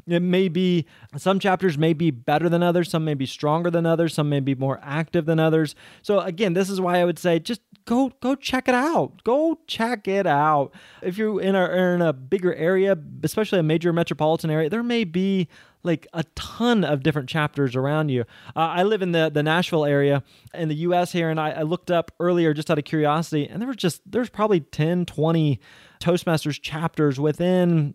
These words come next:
I don't know, a half hour drive or so of me. So there's a lot of chapters, and there could be some huge variations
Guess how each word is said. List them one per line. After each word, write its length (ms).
I 40
don't 60
know, 160
a 80
half 300
hour 200
drive 440
or 80
so 240
of 120
me. 300
So 120
there's 180
a 60
lot 640
of 260
chapters, 480
and 80
there 80
could 160
be 100
some 200
huge 480
variations 840